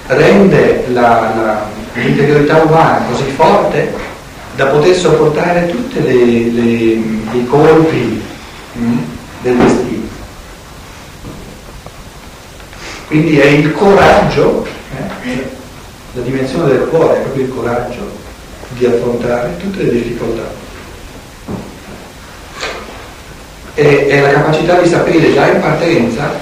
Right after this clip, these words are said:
che a un cammino spirituale ci vogliono colpi,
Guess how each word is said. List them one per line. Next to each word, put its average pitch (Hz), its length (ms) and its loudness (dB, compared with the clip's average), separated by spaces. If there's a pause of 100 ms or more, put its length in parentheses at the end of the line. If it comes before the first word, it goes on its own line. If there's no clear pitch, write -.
(240)
che 139 300 2
a 131 60 4
un 131 160 4
cammino 170 280 4
spirituale 147 840 2 (280)
ci - 140 -4
vogliono 151 560 4
colpi, 151 560 4